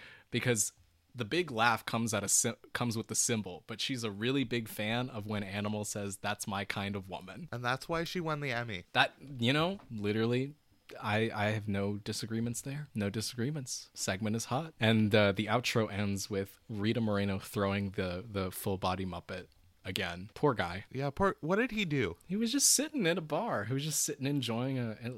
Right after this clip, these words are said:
Speaker 1: enjoying a s-, little thing to drink. And then Rita comes in and just attacks him. And that's the episode of The Muppet Show.
Speaker 2: That's
Speaker 1: the
Speaker 2: the
Speaker 1: Emmy
Speaker 2: show.
Speaker 1: Award-winning episode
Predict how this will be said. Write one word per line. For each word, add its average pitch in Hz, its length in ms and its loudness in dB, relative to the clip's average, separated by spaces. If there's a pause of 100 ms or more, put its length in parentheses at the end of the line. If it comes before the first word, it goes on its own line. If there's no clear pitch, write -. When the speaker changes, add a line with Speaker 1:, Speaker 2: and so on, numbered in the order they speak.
(120)
Speaker 1:
enjoying 120 340 -2
a - 20 0
s-, - 240 0
little 117 240 -2
thing 113 260 -2
to 107 60 -2
drink. 101 560 -6
And 123 140 -2
then 135 220 2
Rita 131 240 2
comes 127 320 -2
in 127 100 0
and 107 140 0
just 113 260 -4
attacks 117 560 0
him. 135 300 -10 (1080)
And 120 200 4
that's 113 400 6
the 160 240 6
episode 156 680 4
of 135 220 0
The 165 80 4
Muppet 139 380 2
Show. 95 340 2
Speaker 2:
That's 104 280 4
Speaker 1:
the 139 60 2
Speaker 2:
the 135 100 6
Speaker 1:
Emmy 135 100 8
Speaker 2:
show. 151 160 8
Speaker 1:
Award-winning 123 880 6
episode 98 760 -2